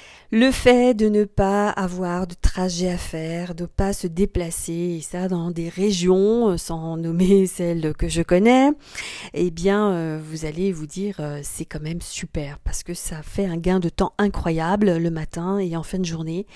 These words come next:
Et c'est pas seulement le gain de temps, c'est aussi le fait d'être moins fatigué, moins stressé, moins agacé.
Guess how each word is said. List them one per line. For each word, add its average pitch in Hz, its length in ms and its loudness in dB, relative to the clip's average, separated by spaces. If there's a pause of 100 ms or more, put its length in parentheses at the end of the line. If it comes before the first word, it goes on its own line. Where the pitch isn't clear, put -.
(440)
Et 208 240 4
c'est 196 160 -4
pas 214 160 0
seulement 185 340 0
le 170 140 0
gain 170 180 0
de 165 100 -4
temps, 311 440 0
c'est - 240 -6
aussi 262 580 -4
le 175 160 -2
fait 226 260 0
d'être 196 220 -2
moins 196 200 2
fatigué, 190 520 -2
moins 202 220 2
stressé, - 500 -2
moins 208 280 0
agacé. 175 520 -2